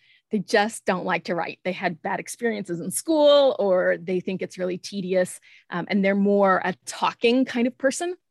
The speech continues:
A lot of real estate agents are talkers and not writers. So they know they need this, but they just don't want to deal with it, and they don't have the time, really. So that's a need that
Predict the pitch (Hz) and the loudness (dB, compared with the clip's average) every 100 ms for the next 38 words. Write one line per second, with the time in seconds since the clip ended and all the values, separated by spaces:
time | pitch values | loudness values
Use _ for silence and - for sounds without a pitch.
0 | _ 185 175 180 190 190 208 214 - 214 | _ 2 4 4 4 2 2 2 0 2
1 | 208 214 240 - - 165 - 175 - 285 | 2 2 0 0 -2 -2 -2 -4 -2 -2
2 | 311 294 - - - _ 208 208 170 175 | -2 -4 -12 -20 -20 _ -2 0 0 -2
3 | - 277 302 - - - - _ _ _ | 0 -2 -2 -4 -10 -18 -20 _ _ _
4 | - - - 196 185 175 175 190 _ _ | -10 -6 2 4 6 4 2 -2 _ _
5 | 175 180 185 180 226 294 196 175 180 262 | -4 -2 0 2 4 4 2 0 0 0
6 | 156 - 240 - - - _ _ _ - | 0 -2 -2 -4 -10 -20 _ _ _ -6
7 | 175 170 - 175 175 180 175 175 - 170 | -4 -4 -2 -2 0 0 0 -4 -8 -8
8 | 165 160 160 175 196 - 156 - 185 185 | -8 -12 -10 -6 -6 -6 -10 -10 -8 -4
9 | 190 202 175 160 - 214 247 143 117 - | -4 -4 -6 -8 -8 -4 -6 -6 -14 -12
10 | 180 127 - _ _ _ _ _ - - | -10 -10 -16 _ _ _ _ _ -12 0
11 | 185 175 170 175 190 226 - _ 190 190 | 2 2 2 -2 -2 -6 -16 _ -2 0
12 | 196 208 185 170 170 - 165 165 160 165 | 2 2 0 -2 -6 -10 -8 -4 -4 -4